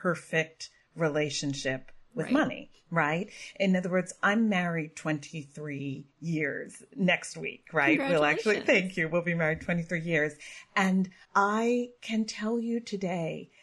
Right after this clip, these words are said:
Speaker 1: that marrying my husband was one of the best decisions I have ever made. He is my best friend. But Courtney,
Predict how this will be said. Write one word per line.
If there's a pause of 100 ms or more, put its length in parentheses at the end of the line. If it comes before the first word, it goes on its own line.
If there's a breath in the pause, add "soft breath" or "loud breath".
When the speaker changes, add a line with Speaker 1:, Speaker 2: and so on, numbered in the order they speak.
(100)
Speaker 1:
that
marrying
my
husband
was
one
of
the
best
decisions
I
have
ever
made.
He
is
my
best
friend. (140)
But
Courtney,